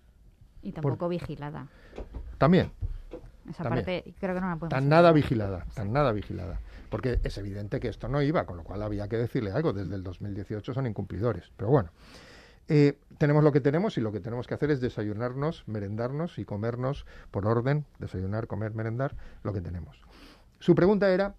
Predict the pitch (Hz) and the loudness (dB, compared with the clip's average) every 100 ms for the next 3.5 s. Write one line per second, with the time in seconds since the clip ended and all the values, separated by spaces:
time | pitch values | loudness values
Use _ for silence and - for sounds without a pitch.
0 | - - - - - - 139 - - 147 | -18 -20 -16 -16 -16 -12 -10 -8 -6 -4
1 | - 143 151 147 180 180 - 147 127 123 | -2 0 0 0 0 0 -6 0 2 2
2 | 107 - - - - - 139 117 - 170 | -2 -8 -18 -18 -18 -6 -4 -4 -2 0
3 | 170 143 156 165 180 | 0 -2 -2 0 -2